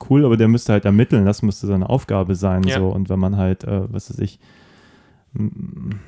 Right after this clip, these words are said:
Speaker 1: Seal muss halt kämpfen oder, oder Marine und, und was weiß ich, ähm, ich könnte mir da viel vorstellen. Ich fand jetzt auch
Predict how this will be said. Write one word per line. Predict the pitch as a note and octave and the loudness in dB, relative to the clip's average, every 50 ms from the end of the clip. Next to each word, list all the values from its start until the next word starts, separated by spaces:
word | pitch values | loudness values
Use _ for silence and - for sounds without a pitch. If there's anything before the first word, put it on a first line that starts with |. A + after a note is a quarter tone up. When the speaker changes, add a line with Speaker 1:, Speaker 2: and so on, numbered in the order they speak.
| - - | -20 -20
Speaker 1:
Seal | - - - - - A#2 A#2 A2+ A2+ | -18 -14 -12 -4 0 2 4 4 4
muss | A2+ A2+ A2 - - | 4 2 0 0 0
halt | A2+ G#2+ G#2+ - | 0 0 0 0
kämpfen | - A#2+ A2+ A#2+ - - - B2+ B2 A#2+ | 0 0 0 0 -2 -2 -2 0 0 0
oder, | A#2 - A2 A2 G#2+ G#2 G#2 G#2+ G#2 | 0 0 0 2 2 2 2 0 0
oder | G#2+ G#2 G#2 G#2 G2+ | 0 0 0 0 0
Marine | G#2 G#2+ G#2 G#2 G#2 G#2+ A2 A2+ A2+ A2 A2 - | 0 2 2 2 2 2 2 2 2 0 0 -2
und, | - - G#2 G#2 G2+ - | -2 -2 -2 -2 -2 -2
und | - G2+ G2 G2+ G2 - | -4 -6 -6 -6 -8 -8
was | - - - G#2+ - | -10 -10 -10 -10 -8
weiß | G#2+ G2 G#2 | -8 -6 -4
ich, | G#2+ A2 - - - - - | -4 -4 -4 -6 -8 -4 0
ähm, | G2+ G2 F#2+ F#2+ F#2 F2+ - _ _ _ _ _ _ _ _ _ _ _ _ _ _ _ _ _ _ - - _ _ _ _ _ _ _ _ _ _ _ _ - - | 0 2 2 2 0 0 -2 _ _ _ _ _ _ _ _ _ _ _ _ _ _ _ _ _ _ -20 -20 _ _ _ _ _ _ _ _ _ _ _ _ -16 -16
ich | - | -8
könnte | - - A2+ A#2+ B2+ | 0 4 4 6 6
mir | |
da | A2 G2+ G2+ | 6 4 2
viel | - - C#3+ C#3+ | 0 0 0 0
vorstellen. | - - G2+ G2+ G2+ - - - G#2 F#2+ F#2 F#2 G2 - | 0 2 2 2 2 2 0 2 2 4 4 2 2 0
Ich | A2 - | -2 -2
fand | - A#2+ A#2 | 0 0 2
jetzt | A#2 G#2+ - | 2 2 2
auch | A#2 - | 0 -2